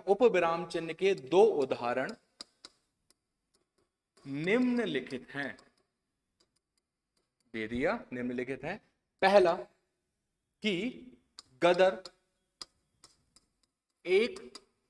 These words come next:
प्रेम कथा, इसको समझते ही आप बता देंगे सर ये टाइटल है और ये सब टाइटल है, तो हम इसके बीच में लगा सकते हैं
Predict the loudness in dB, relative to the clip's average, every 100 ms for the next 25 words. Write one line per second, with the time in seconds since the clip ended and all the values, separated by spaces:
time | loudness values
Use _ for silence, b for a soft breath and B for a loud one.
0 | _ -2 0 0 -2 -4 -10 -8 -8 -6
1 | -10 -10 _ _ _ _ _ _ _ _
2 | -8 -8 -4 -4 -2 0 -2 0 0 4
3 | 4 4 4 4 4 0 -4 -4 0 0
4 | 0 -6 _ _ -2 -2 -2 2 4 4
5 | 4 4 4 4 2 0 -8 -4 -2 0
6 | -2 -4 2 2 4 2 2 2 2 -2
7 | -2 -10 _ _ _ 2 2 2 0 -2
8 | 0 0 0 0 -4 -4 -2 -2 -4 _
9 | -4 2 4 4 2 0 -8 -6 -6 -4
10 | -6